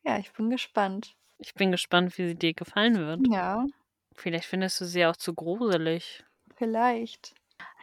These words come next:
Speaker 2: Auf jeden Fall werdet ihr das Gespensterpferd am dreißigsten hören.
Speaker 1: Echt?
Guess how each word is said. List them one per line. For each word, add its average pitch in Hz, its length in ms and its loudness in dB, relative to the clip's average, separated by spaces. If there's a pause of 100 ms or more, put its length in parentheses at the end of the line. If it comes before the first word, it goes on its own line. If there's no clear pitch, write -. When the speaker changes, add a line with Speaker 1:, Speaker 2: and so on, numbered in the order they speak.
(180)
Speaker 2:
Auf 202 180 8
jeden 247 200 12
Fall 240 320 10
werdet 202 360 8
ihr 185 220 0
das 185 240 -4
Gespensterpferd 175 1800 -6 (300)
am 151 480 -2 (120)
dreißigsten - 1160 -4
hören. 208 300 0 (1160)
Speaker 1:
Echt? - 380 -10